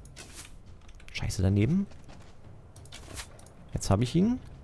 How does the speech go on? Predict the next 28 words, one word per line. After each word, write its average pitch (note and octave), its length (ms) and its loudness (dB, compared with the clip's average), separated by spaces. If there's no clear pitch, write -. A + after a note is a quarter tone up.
Frag B2+ 220 12
mich E3+ 160 12
halt, D#3+ 140 12
ob - 120 6
man D#3 140 12
den C3+ 160 12
Bären C3+ 320 12
auch C3 160 8
mit D3 180 8
normalen D3+ 800 10
von C#3+ 180 10
diesen D#3 720 10
Harpunenpfeilen G#2+ 1160 10
betäuben G#2 400 10
kann. F#2 240 6
Das F2+ 160 4
wäre G#2+ 100 10
halt A2+ 160 8
mal A2+ 80 8
eine A2+ 140 8
wichtige - 260 4
Info. C#3 380 6
Da G#2+ 80 6
hab A2 60 10
ich A2 100 6
halt A#2 100 10
keine A#2 220 10
Ahnung. A#2+ 400 8